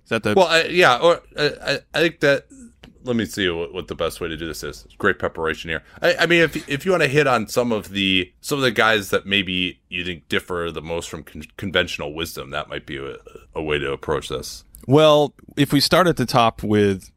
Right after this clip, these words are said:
Speaker 1: Steph Curry, I am now confused as to what the conventional wisdom is, because I didn't think, I mean, he won back-to-back M V Ps. He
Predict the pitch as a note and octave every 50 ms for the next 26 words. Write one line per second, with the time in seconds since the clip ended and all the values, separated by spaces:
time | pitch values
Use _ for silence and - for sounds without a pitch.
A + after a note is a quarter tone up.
0 | _ - - - B2 G#2+ - _ - C3 A#2+ A2 G2+ G2 F2+ - G2+ G2+ G#2 G2+
1 | - - G#2+ G#2+ G#2 A2 A2 A2 G#2+ G#2 G#2 G2+ G2 - - _ _ - A#2+ G#2+
2 | - - B2 A#2+ A#2 A#2 G#2+ - G2 G2 - G#2+ G2+ G2 G2 - - - - F2+
3 | F#2 F#2+ F#2 - - F#2+ F2+ F2+ F2+ F2+ F2 - F2 F2 - - - - - F#2
4 | - G2+ F#2 F#2 - - _ _ _ - G#2+ B2 D3 E3+ E3 C3+ - - - -
5 | C3 B2+ B2 A2+ - - - _ _ - G#2+ A2 A2 G#2+ A2+ G#2+ A2+ A2+ G#2+ G#2
6 | A#2 B2 B2 - A2+ A#2 A2 - A#2+ G#2+ G#2 F#2+ G#2 G2 F#2 - - B2 A#2+ A2
7 | A2 G#2+ - - - G2 G2 F#2+ F2+